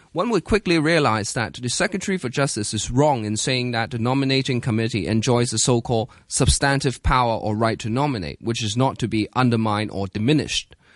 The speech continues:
The nominating committee's power or right to nominate is in reality not freestanding.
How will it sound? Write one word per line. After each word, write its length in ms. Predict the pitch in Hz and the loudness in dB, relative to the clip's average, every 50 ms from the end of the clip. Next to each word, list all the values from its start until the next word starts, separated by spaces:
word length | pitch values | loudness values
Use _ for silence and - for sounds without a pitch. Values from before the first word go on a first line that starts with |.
| _ - - - _ _ _ _ | _ -20 -20 -20 _ _ _ _
The 80 | - 131 | -6 -2
nominating 640 | 131 165 208 233 262 240 233 226 226 - 233 185 | 0 0 0 0 0 -2 -2 -2 -2 -2 -2 -2
committee's 480 | - - 151 143 156 151 - 147 127 - | -2 -2 0 0 -2 -2 -2 -4 -4 -4
power 440 | - - - 190 170 151 120 101 87 | -6 -6 -2 0 2 2 2 0 -2
or 200 | - - 113 110 | -2 -2 -2 0
right 280 | 113 131 131 127 - - | 2 2 0 0 0 -2
to 100 | - 117 | -2 0
nominate 560 | 117 135 151 165 151 123 104 92 92 - - | 2 2 2 2 2 0 0 -2 -4 -6 -6
is 180 | - 127 123 - | -4 -4 -2 0
in 160 | 135 131 123 | 0 0 2
reality 640 | 123 127 127 131 135 165 170 160 127 113 - 113 104 | 2 2 2 2 2 2 2 0 -2 -4 -2 -2 -2
not 320 | 107 113 123 127 131 - | 0 2 2 2 2 0
freestanding. 960 | - - - 143 139 135 127 - - - 135 131 123 127 110 62 50 - 123 | -4 -4 0 2 2 2 2 0 -2 0 0 0 -2 -4 -6 -8 -12 -14 -16